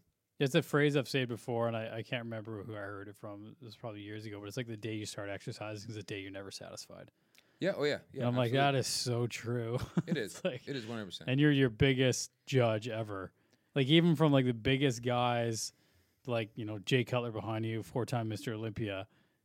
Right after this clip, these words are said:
Speaker 1: if you were to talk to him when he was in his prime, he'd probably be like, "This isn't good here." And it's like,
Speaker 2: Yeah.
Speaker 1: "Well, you look ridiculous." <laughs> It's
Speaker 2: Yeah, I mean,
Speaker 1: like,
Speaker 2: and that's, that's, that's a whole
Speaker 1: that's the extreme side.
Speaker 2: That's a whole nother ball game where that, that is,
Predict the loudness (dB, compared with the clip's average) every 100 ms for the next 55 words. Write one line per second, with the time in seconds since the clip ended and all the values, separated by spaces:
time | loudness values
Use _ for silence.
0 | _ -2 4 6 6 6 2 2 2 0
1 | 2 0 0 -4 -4 -2 -2 -2 -4 -6
2 | -4 -4 -4 -6 -8 -8 -10 _ -2 -2
3 | 0 0 0 -4 -4 -6 -2 -2 -2 -2
4 | 0 0 -2 -4 -6 -4 -4 -8 _ _
5 | _ _ _ _ 4 8 10 8 6 -2
6 | -2 2 4 2 -4 0 4 6 4 2
7 | 2 4 4 4 2 2 0 0 -2 -2
8 | -4 -4 -4 -2 -6 -6 4 8 8 10
9 | 8 8 2 4 4 4 0 0 0 0
10 | 2 4 4 4 0 -2 0 0 -2 -4
11 | -4 -4 -6 -6 -4 -2 -4 -6